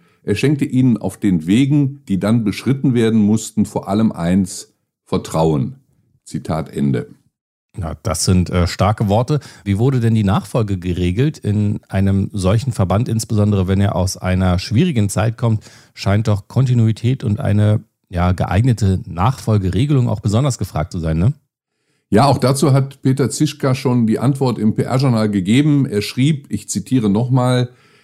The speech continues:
Speaker 1: „Das Feld ist nicht nur bestellt, Norbert Minwegen wird am Ende auch nicht den Schlüssel umdrehen, weiterreichen und gehen. Sein Präsidium hat sich frühzeitig um eine Nachfolge bemüht und die Übergabe der Verbandsgeschäfte von langer Hand vorbereitet.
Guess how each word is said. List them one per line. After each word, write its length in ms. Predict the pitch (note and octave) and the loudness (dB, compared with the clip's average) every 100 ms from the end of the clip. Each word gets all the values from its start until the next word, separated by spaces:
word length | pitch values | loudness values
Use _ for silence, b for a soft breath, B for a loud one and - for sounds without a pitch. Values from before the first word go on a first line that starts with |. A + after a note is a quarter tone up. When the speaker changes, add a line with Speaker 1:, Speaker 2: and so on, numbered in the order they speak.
| b | b
Speaker 1:
„Das 280 | A#2+ A2+ - | -4 -2 -2
Feld 380 | - B2 F3 E3 | 2 4 2 0
ist 220 | C3 - | -4 -2
nicht 180 | C#3+ C#3 | -2 0
nur 140 | A2 | -2
bestellt, 720 | F2+ - - G2+ C#3 F3+ F3 _ b b | -2 -4 -2 2 2 0 -4 _ b b
Norbert 360 | G2+ A2+ A2+ G#2+ | -2 0 0 2
Minwegen 580 | A#2 D#3+ C#3 D3 B2+ | 4 4 4 2 2
wird 100 | B2+ | 0
am 140 | A2 F#2+ | -2 -2
Ende 340 | A2+ C#3 C#3 | 0 0 0
auch 160 | G2+ G2+ | -2 0
nicht 460 | A#2 C3+ - - | 0 0 -6 -6
den 100 | G2+ | -4
Schlüssel 340 | G2+ D3+ E3 C#3+ | 0 0 0 0
umdrehen, 580 | C#3+ C#3 B2 C3 B2 F#2+ | 0 0 2 2 2 0
weiterreichen 720 | A2 C#3 A2+ G#2+ A#2 - E2 | -2 -2 -2 -2 -2 -2 -2
und 160 | F2 | -2
gehen. 500 | E2+ A#2 D3+ D#3+ D#3 b b b b b | 0 2 2 0 -2 b b b b b
Sein 280 | - G#2+ A#2 | -2 0 0
Präsidium 680 | A#2 G2 A#2+ C#3+ D3+ D3+ B2+ | 0 0 0 2 2 2 2
hat 160 | B2 | 0
sich 160 | - G2+ | -2 -4
frühzeitig 800 | - D#3+ E3+ - G#2+ A2 - B2 | 0 0 0 -2 -2 -2 -4 -4
um 100 | F2 | -2
eine 220 | G2+ G2 | 0 2
Nachfolge 640 | F#2+ C3 C3+ - C#3 C3+ | 2 0 -2 0 0 0
bemüht 500 | B2 C3 C#3 D3+ - b b b b | 0 2 2 0 -4 b b b b
und 180 | B2 A#2+ | -2 2
die 60 | A#2 | 2
Übergabe 500 | C#3+ D#3 A#2+ A#2 A2 | 2 2 0 0 0
der 100 | G#2 | 0
Verbandsgeschäfte 920 | F#2 F2+ C3 C3+ C3 - C3 C3+ C3 | 0 0 0 -2 -4 0 0 0 -4
von 200 | - F#2+ | -2 0
langer 300 | G#2 A#2+ G2 | 0 -2 -2
Hand 200 | G#2+ A2 | -2 -2
vorbereitet. 800 | - G#3+ G#2 C#2+ C2+ C2+ - | 0 0 0 -4 -8 -10 -18